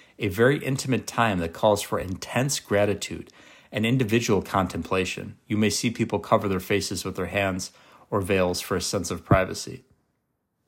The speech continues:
The Mass is not truly over until the priest has left the altar. Don't sneak out after communion. When it is time to leave, i e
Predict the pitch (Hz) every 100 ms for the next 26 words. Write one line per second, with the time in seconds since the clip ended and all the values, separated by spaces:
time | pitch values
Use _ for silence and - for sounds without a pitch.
0 | _ _ - 101 113 131 131 117 107 -
1 | - 123 120 127 98 98 123 127 104 107
2 | 95 - 107 - 101 - 98 - 92 92
3 | 95 - 85 _ _ - 104 - - 95
4 | 90 87 85 85 - 87 95 92 107 120
5 | _ _ _ _ _ _ _ _ _ _
6 | _ _ _ 113 120 123 120 - - 120
7 | 165 - 131 110 117 82 85 - _ 113
8 | 113 120 131 113 107